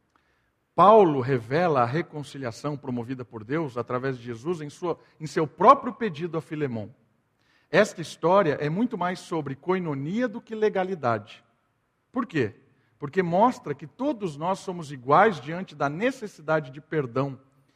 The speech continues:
A cruz nos iguala. Olha só o texto. "E se causou algum prejuízo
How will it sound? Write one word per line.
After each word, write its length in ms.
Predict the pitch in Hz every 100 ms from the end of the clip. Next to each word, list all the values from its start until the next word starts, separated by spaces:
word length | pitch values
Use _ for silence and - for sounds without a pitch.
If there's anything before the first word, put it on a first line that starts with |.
| _
A 140 | - 139
cruz 640 | 139 160 196 196 - - _ _ _
nos 260 | - 165 139
iguala. 540 | 147 123 117 110 104 - _ _ _ _ _ _ _ _ _
Olha 200 | 165 185
só 320 | 175 160 127 123
o 40 |
texto. 460 | - 117 - - _ _ _ _ _ _ _ _
"E 80 | -
se 180 | 139 196
causou 500 | - 180 139 185 240
algum 260 | 196 175 190
prejuízo 840 | 165 143 135 170 247 160 120